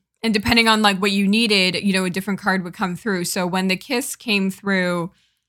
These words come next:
I really needed to pay attention to, you know, how my actions and the way that I was living my life,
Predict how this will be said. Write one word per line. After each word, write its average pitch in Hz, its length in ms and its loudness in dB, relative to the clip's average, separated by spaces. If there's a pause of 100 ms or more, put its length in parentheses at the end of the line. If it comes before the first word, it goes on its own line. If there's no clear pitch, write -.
(460)
I 208 100 4
really 208 280 2
needed 196 280 2
to 196 80 -8
pay 196 220 0
attention 190 540 -2
to, 175 600 -2
you 202 120 0
know, 185 200 0
how 185 840 2 (240)
my 185 420 4
actions 202 840 0
and 190 160 -2
the 180 60 -2
way 180 160 -2
that 180 160 -2
I 180 60 4
was 180 240 -4
living 185 260 -2
my 180 140 2
life, 170 580 0